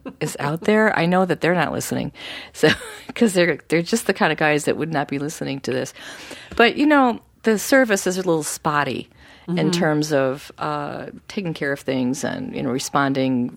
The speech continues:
Speaker 2: reasonably to reasonable question, you know,
Speaker 1: Yeah.
Speaker 2: requests and stuff. So I sort of, and this is, like, the fifth,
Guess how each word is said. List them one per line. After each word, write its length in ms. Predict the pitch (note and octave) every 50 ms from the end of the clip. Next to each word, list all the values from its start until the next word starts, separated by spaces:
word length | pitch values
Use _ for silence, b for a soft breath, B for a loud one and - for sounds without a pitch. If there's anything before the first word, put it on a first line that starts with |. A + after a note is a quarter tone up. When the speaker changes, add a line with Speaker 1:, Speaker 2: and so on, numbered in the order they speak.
| - -
Speaker 2:
reasonably 680 | - D3+ D#3+ D#3 D3+ D3+ C#3 B2+ C3 C3+ B2+ B2+ B2 B2
to 200 | - - A#2+ A2+
reasonable 540 | B2 B2 C3+ D3 C#3 A#2+ A#2 A2+ A2 C3 - - _ _ - - -
question, 400 | - - C3+ C3 - - - -
you 80 | - C#3+
know, 220 | C3 A#2 B2 B2 -
Speaker 1:
Yeah. 220 | G#3+ G3 F3 E3
Speaker 2:
requests 400 | D#3+ D#3 E3 D3+ C#3+ C#3+ - -
and 100 | - C#3
stuff. 200 | - - - C3 - B B B B B B B B B
So 240 | B - E4 D4+ C#4
I 120 | - C4
sort 240 | C4+ - - F4 E4+
of, 120 | C#4+ - -
and 160 | G#3+ A3+ A#3
this 160 | A#3+ C#4 -
is, 140 | A#3+ A#3 G#3
like, 160 | F#3+ F3 -
the 60 | -
fifth, 680 | D3 - - - - - D#3+ D#3+ E3 - - - -